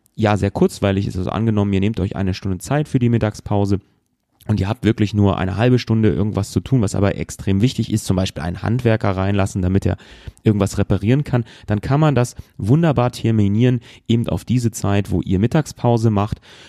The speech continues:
Und das ist eben der wan-, große Vorteil, dass ihr dort das Privatleben sozusagen, ähm, kombinieren könnt. Also Mittagspause, ganz wichtig, nicht vergessen. Jetzt werden natürlich einige von euch sagen,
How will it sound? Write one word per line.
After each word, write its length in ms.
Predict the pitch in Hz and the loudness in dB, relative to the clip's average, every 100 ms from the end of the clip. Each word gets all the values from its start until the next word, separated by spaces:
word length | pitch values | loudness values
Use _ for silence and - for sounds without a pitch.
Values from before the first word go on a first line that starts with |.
| - | -12
Und 340 | - 107 104 - - - | 0 2 2 -2 -14 -4
das 180 | 120 143 | -2 0
ist 140 | 127 | -2
eben 180 | 120 117 | -2 0
der 260 | 104 92 | 0 0
wan-, 260 | 95 110 135 | 0 0 -2
große 520 | - - - 131 165 | -6 -8 0 2 2
Vorteil, 560 | 131 - 110 - 98 98 - - - _ | 0 2 2 2 2 0 -4 -20 -20 _
dass 200 | 95 - | -4 0
ihr 160 | 98 | 0
dort 360 | 90 92 92 - - | 4 2 2 -4 -8
das 160 | 90 | -6
Privatleben 640 | - 98 92 113 107 104 104 | -2 2 2 2 2 0 2
sozusagen, 680 | 95 - 98 87 87 92 87 - - - _ 95 | 0 0 0 2 0 -2 -4 -8 -20 -20 _ -4
ähm, 260 | 87 90 - | -4 -4 -2
kombinieren 680 | 101 98 95 92 101 90 87 | 2 4 4 4 4 2 0
könnt. 380 | - 92 90 - _ _ | -2 -4 -4 -14 _ _
Also 300 | - 101 90 - - | -4 0 0 -4 -4
Mittagspause, 800 | 117 135 - - 107 98 98 95 - | 0 0 -2 0 2 4 2 0 -6
ganz 200 | 95 92 | -4 -2
wichtig, 340 | 101 104 90 | -2 -2 -4
nicht 160 | 92 - | -4 -6
vergessen. 460 | 95 92 - - _ _ _ _ _ _ _ _ - | -8 -10 -12 -16 _ _ _ _ _ _ _ _ -14
Jetzt 200 | 95 98 | -4 0
werden 180 | 110 | 2
natürlich 400 | 151 123 127 110 | 0 0 0 -2
einige 340 | - 110 147 135 | -2 -2 2 0
von 220 | - 120 | 2 -2
euch 260 | 69 92 90 | 0 -4 -2
sagen, 500 | 85 95 123 127 | 0 0 0 -2